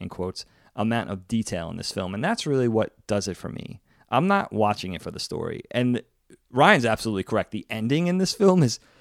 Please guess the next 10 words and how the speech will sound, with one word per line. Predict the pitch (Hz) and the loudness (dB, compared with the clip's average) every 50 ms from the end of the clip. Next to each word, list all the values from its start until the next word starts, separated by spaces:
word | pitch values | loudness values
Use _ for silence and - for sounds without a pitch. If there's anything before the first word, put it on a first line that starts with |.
| _ _ _ _ _ _ _ _ _ | _ _ _ _ _ _ _ _ _
completely, | - - 156 147 131 - 208 214 190 143 127 123 113 95 | 2 2 2 4 4 6 6 6 6 4 0 -2 -4 -4
it's, | - - 120 127 - - - - - | -4 -2 -4 -4 -4 -6 -16 -14 -8
not | - 123 143 151 175 | 0 4 6 6 6
only | 185 151 135 127 120 117 | 6 6 6 6 4 4
is | 117 117 117 | 4 4 2
it | 117 101 | 0 0
rushed, | 98 98 113 113 123 110 101 - - - - - _ _ _ - | 0 2 4 6 6 6 6 2 0 -6 -8 -18 _ _ _ -4
like | - - 107 - - | 0 0 2 2 4
Ryan | 113 110 107 104 104 101 | 2 2 2 2 0 -2
said, | - - 113 113 104 101 95 95 | -2 0 2 2 2 2 0 -4